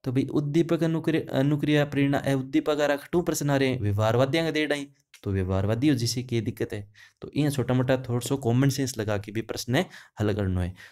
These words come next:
तो मोटा मोटी आप देख लिए अभिप्रेरणा के टॉपिक ने, कल आप बहुत बढ़िया तरीका बुद्धि को जो को टॉपिक है भी तैयार करांगा, और इसे तैयार करांगा का भट्ठों प्रश्न आवेगो ही, सौ परसेंट आओगो, या फिर અહીંયા को नहीं होगा मैं तैयार कौन करियो भाई,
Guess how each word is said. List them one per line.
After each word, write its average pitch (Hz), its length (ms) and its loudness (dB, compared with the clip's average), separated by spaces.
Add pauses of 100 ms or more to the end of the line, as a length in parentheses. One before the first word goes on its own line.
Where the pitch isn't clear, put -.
(120)
तो 98 60 -4
मोटा 120 280 2
मोटी 151 220 2
आप 143 180 2
देख 135 320 2
लिए 156 400 0
अभिप्रेरणा 120 500 0
के 127 80 0
टॉपिक 127 300 -2
ने, 143 200 0 (320)
कल 127 280 2
आप 120 140 -2
बहुत 104 380 -2
बढ़िया 120 240 0
तरीका 120 560 -4 (540)
बुद्धि 127 320 0
को 131 100 4
जो 101 140 0
को 104 100 -6
टॉपिक 104 320 -4
है 113 60 0
भी 123 200 0
तैयार 101 380 0
करांगा, 87 360 -8 (100)
और - 60 -12
इसे - 220 0
तैयार 147 340 4
करांगा 147 440 0 (680)
का 113 80 -2
भट्ठों 104 380 -2
प्रश्न 127 280 -2
आवेगो 101 440 0
ही, 95 300 -2 (280)
सौ 131 180 0
परसेंट 123 360 0
आओगो, 113 220 0
या 123 160 2
फिर 139 300 0 (340)
અહીંયા 185 200 6
को 147 100 4
नहीं 143 120 4
होगा 135 200 2
मैं 127 200 0
तैयार 110 340 2
कौन 104 200 -2
करियो 92 200 -2
भाई, 85 200 -8